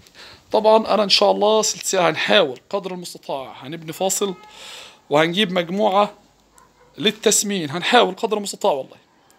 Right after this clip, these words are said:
عشرة او خمستاشر خروف او عشرين خروف هيبقوا للتسمين دورة كاملة، والباقي المكان هيبقى تجارة، نجيبه بنبيع،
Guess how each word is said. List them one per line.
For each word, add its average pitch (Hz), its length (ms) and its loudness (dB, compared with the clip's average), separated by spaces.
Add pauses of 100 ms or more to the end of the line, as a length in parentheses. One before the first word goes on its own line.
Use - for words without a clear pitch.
(480)
عشرة 214 440 4
او 170 80 2
خمستاشر 139 480 -4
خروف 185 560 -6
او 135 120 -4
عشرين 185 280 -4
خروف 196 500 -4
هيبقوا 175 300 -2
للتسمين 175 600 -4
دورة 185 240 2
كاملة، 151 360 -2 (1300)
والباقي 196 480 4
المكان 247 480 0
هيبقى 220 380 -2
تجارة، 170 520 -4 (180)
نجيبه 208 500 -4
بنبيع، 175 460 -4